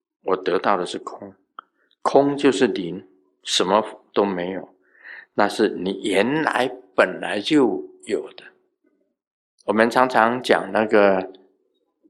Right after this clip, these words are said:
天上地下，是吗？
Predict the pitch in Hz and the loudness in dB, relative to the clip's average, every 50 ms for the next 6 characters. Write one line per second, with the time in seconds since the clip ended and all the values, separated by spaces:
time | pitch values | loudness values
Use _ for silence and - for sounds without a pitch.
0 | _ _ _ _ _ _ _ _ _ _ _ _ _ _ _ _ _ _ _ - | _ _ _ _ _ _ _ _ _ _ _ _ _ _ _ _ _ _ _ -2
1 | - - 139 135 135 131 135 135 - - 165 135 123 117 107 101 98 92 - - | 2 4 4 4 4 2 -4 -4 -2 2 2 4 4 2 0 -2 -4 -6 -8 -10
2 | 87 101 - _ _ _ - 151 127 110 101 - - - 143 123 98 87 - - | -12 -16 -18 _ _ _ -2 0 0 0 0 -2 0 4 4 4 4 2 -2 -10
3 | - - - 113 107 104 98 95 - - | -14 -12 -8 -4 -2 -2 -2 -2 -4 -10